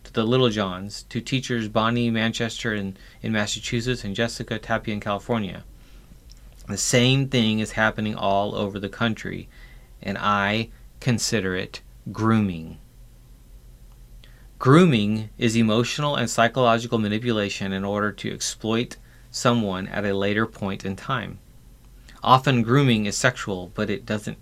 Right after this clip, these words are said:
have to be. The grooming that's taking place in schools is ideological. Glisson seeks to convert your children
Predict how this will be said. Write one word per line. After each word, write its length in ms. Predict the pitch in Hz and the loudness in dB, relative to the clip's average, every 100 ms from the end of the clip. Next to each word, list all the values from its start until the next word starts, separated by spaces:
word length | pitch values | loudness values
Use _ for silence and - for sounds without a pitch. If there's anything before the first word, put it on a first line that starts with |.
| - | -12
have 260 | 98 101 | -10 -10
to 100 | - | -10
be. 240 | 90 90 90 - - - - - - - - | -12 -12 -14 -20 -20 -20 -20 -20 -20 -20 -4
The 100 | - | 2
grooming 400 | 120 120 151 160 | 6 8 8 8
that's 160 | 147 123 | 6 2
taking 340 | - 127 131 | 0 2 0
place 320 | 117 123 120 - | 2 4 4 0
in 80 | |
schools 600 | 101 - 139 123 98 95 | -4 -2 2 4 2 -2
is 120 | 110 107 | -4 0
ideological. 840 | 107 104 104 104 101 95 95 95 - - - - - - - - - | 0 2 2 0 -2 -6 -8 -10 -16 -20 -20 -20 -20 -20 -20 -20 2
Glisson 340 | 143 135 127 | 6 6 4
seeks 240 | 113 127 - | 2 0 -2
to 100 | 113 | -4
convert 400 | 113 104 120 123 | -2 2 6 6
your 80 | 123 | 4
children 600 | - 127 117 101 95 | 2 4 4 2 -2